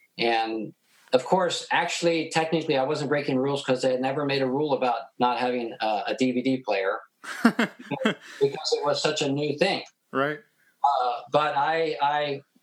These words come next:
Speaker 1: took my horse and buggy and drove up to a, a town that not many of our people went to, and I was, went to a Walmart store, and I actually didn't have this in mind, but it was around Christmas time, and I was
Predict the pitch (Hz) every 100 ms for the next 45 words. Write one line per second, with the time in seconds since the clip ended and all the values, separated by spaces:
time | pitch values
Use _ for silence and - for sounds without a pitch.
0 | _ 156 160 165 160 160 147 147 156 165
1 | 151 127 147 147 151 - 139 123 113 -
2 | 120 117 - 139 139 147 127 131 123 135
3 | 139 143 135 127 - 151 127 120 147 156
4 | - 143 151 143 127 120 120 117 - _
5 | _ _ 131 131 123 - - _ _ _
6 | 135 151 151 143 143 160 165 139 - 127
7 | 131 143 143 - _ _ - 139 156 226
8 | - 170 160 160 160 151 135 139 139 170
9 | 170 143 131 131 127 143 143 - 185 -
10 | 147 - 127 127 139 131 127 123 120 -